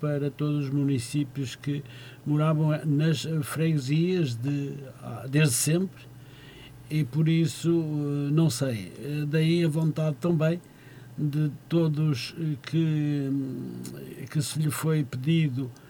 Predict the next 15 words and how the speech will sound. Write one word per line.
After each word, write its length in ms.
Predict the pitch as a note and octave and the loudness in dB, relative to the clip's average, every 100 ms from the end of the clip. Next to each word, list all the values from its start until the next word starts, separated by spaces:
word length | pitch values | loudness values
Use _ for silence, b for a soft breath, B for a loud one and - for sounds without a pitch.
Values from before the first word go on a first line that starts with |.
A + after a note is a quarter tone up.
| B B B | B B B
se 240 | - - C#3 | -10 -6 -4
queriam 560 | C#3+ E3+ E3+ D#3+ D#3 | 2 4 4 4 4
esta 380 | D#3 D#3 - D#3 D3+ C#3+ | 4 2 -2 -2 0 0
resolução 720 | C#3 C#3 E3 D#3+ - D#3+ F3+ F3 | -2 0 0 -2 0 2 2 2
de 80 | C#3 | 0
voltar 440 | C3 C#3 D#3 D3+ | -2 -2 0 0
novamente 680 | D3+ C#3+ C#3+ C#3+ D#3 D3 C#3 | 0 0 0 2 2 2 0
às 140 | C#3 | -4
freguesias, 840 | - D3 D3 C3 C#3 D3+ D#3+ D#3 B B B - | -4 -4 -2 -2 0 0 0 -2 B B B -6
não 180 | G3+ A3+ | 0 2
houve 200 | F3+ D#3 | 4 4
ninguém 340 | C#3+ C3+ C3+ | 2 2 0
que 80 | B2+ | -2
dissesse 500 | C3 B2 C#3 C3 - | -2 -2 -2 -4 -2
não. 240 | C#3 B2+ | -2 -2